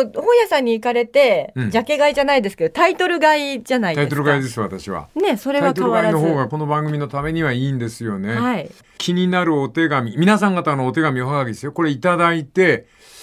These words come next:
Speaker 2: 「あ、そういえばな」とかって思って、頭の隅に入れとくと、本屋でばったり解決しそうなタイトルに出会って、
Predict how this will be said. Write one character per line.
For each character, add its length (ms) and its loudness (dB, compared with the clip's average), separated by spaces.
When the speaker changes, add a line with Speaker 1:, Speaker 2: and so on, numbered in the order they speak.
Speaker 2:
「あ、 240 2
そ 340 4
う 60 2
い 160 2
え 80 6
ば 160 2
な」 400 6
と 60 -6
か 120 2
っ 120 -8
て 80 0
思 240 0
っ 40 -6
て、 580 4
頭 360 0
の 120 2
隅 260 0
に 140 0
入 100 0
れ 100 2
と 160 2
く 80 -20
と、 220 4
本 240 2
屋 100 0
で 120 -2
ば 160 -2
っ 140 -14
た 120 0
り 100 -2
解 260 -4
決 240 -2
し 60 -10
そ 240 -2
う 20 0
な 120 -2
タ 160 -2
イ 100 2
ト 140 0
ル 120 -2
に 60 -4
出 160 -2
会 80 -4
っ 40 -12
て、 200 -2